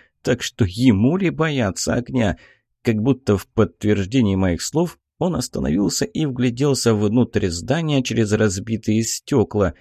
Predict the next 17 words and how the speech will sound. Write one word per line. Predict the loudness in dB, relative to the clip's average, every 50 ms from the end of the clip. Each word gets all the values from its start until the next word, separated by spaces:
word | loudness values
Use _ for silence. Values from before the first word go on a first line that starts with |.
| _ _ _ _ _ 2
Увидев | 4 6 6 6 4 4 0 0
там | 0 -2 0 0 -2
то, | -4 -2 -2 0 0
что | -2 -2 -4 -2
ему | -2 0 0
не | 0 0 0 0
понравилось, | 0 -2 -2 -2 -2 -2 -2 -2 -2 -2 -2 -2 -2 -4 -6 -10 -12 _ _ _ -2
он | 0 0 2 2 0
вдохнул | 0 0 -2 -2 -2 -2 -2 -2 -2 -4 -2 0 0 0 -2 _ _
полной | 0 0 2 2 0 -2 -4
грудью | -2 -2 -2 -2 0 2 0 0 0 -2 _ _ _ _ _ -4
и | -2 0 0 -2 -2 0
изверг | 2 4 4 4 4 2 2 2 0 -2 -4 -4 -8 -14 _ _ _ -2
тугую | 0 0 0 0 -2 -4 -2 -2 0 0 0 -2
гудящую | -2 -2 2 4 4 4 4 0 -2 0 0 0 0 -2 -4 -4 -2 0 0 0 0
струю | -2 -6 -10 _ -4 -2 0 0 0 0 0 0 0
напалма. | 0 0 0 -2 -4 _ _ -4 0 2 2 4 2 2 2 2 2 0 0